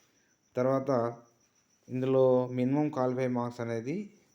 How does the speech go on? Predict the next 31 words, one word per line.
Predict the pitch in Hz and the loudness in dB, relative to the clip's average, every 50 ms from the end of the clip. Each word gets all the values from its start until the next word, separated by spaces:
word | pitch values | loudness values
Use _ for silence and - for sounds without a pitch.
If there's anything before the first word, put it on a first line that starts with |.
| _ - - 101 - _ _ - | _ -20 -20 -20 -20 _ _ -4
ఓసీ | 110 117 123 123 123 - 135 | 0 0 0 0 0 -2 0
వాళ్ళకు | 131 123 120 120 113 - | 2 2 2 0 -2 -4
ఫార్టీ | - - 113 107 107 - 120 | -6 -8 -8 -8 -8 -10 -12
పర్సెంట్, | 117 - 117 104 - - 117 110 110 113 143 180 - - - _ _ _ _ _ _ _ _ _ _ - | -6 -6 -6 -6 -6 -6 -8 -6 -4 -4 -4 -4 -6 -8 -18 _ _ _ _ _ _ _ _ _ _ -4
ఎస్సీ, | 120 120 117 - - - 135 127 120 120 - - - _ _ _ _ _ _ _ _ _ _ - 113 | -4 -4 -4 -4 -6 -4 -4 -4 -4 -6 -8 -16 -20 _ _ _ _ _ _ _ _ _ _ -14 -12
ఆ, | |
ఇక్కడ | 110 110 110 107 113 107 | -10 -10 -8 -6 -4 -4
ఏంది, | 110 110 110 107 107 107 107 104 - - - - | -2 -2 -2 -4 -4 -6 -6 -8 -10 -14 -14 -10
బీసీ | 110 120 123 123 123 123 127 | -4 -2 -2 -2 -2 -2 2
వాళ్ళకు | 123 123 120 120 117 120 131 120 110 - - - - | 2 2 2 2 0 -2 -4 -6 -6 -6 -8 -8 -8
థర్టీ | 117 107 117 | -6 -4 -4
ఫైవ్ | 117 110 | -4 -4
పర్సెంట్ | 110 107 - 117 110 110 110 139 180 214 - - - _ _ _ _ _ _ _ _ _ _ _ _ _ _ _ _ _ - 117 | -4 -8 -8 -10 -8 -4 -2 -2 -2 -2 -6 -16 -20 _ _ _ _ _ _ _ _ _ _ _ _ _ _ _ _ _ -8 -6
and | 113 113 113 | -4 -2 -2
ఎస్-, | 113 113 113 110 110 - - - | 0 0 0 -2 -4 -8 -12 -6
థర్టీ | - 120 113 127 | -6 -6 -6 -4
పర్సెంట్ | 127 127 127 117 131 127 131 127 | -4 -4 -4 -4 -4 -4 -2 0
for | 131 127 120 120 - - - 127 135 131 131 | 0 0 0 -2 -4 -6 -4 -4 -4 -4 -4
ఎస్సీ, | 117 110 107 - - 135 | -6 -6 -6 -6 -6 -4
ఎస్టీ | 135 120 110 - - - 135 135 | -2 -2 -2 -4 -6 -8 -6 -6
and | 127 120 113 107 110 | -4 -4 -6 -6 -4
పీఎస్సీ | 117 113 107 - 113 | -6 -6 -6 -6 -6
వాళ్ళకు | 110 107 107 107 - - | -4 -4 -4 -6 -6 -8
థర్టీ | 131 110 110 | -8 -6 -6
ఫైవ్ | 113 107 | -6 -8
పర్సెంట్, | 107 104 - 107 101 98 - - | -8 -8 -10 -10 -12 -10 -8 -10
థర్టీ | 113 - 110 | -8 -8 -6
పర్సెంట్ | 107 104 104 107 101 | -8 -8 -8 -8 -12
ఇచ్చిండు. | 98 - 110 98 127 170 214 - _ - | -12 -12 -12 -8 -8 -8 -8 -10 _ -12
కాబట్టి | - 104 104 104 - 113 | -8 -8 -8 -4 -4 -4
అది, | 104 104 110 107 95 | -4 -4 -6 -8 -8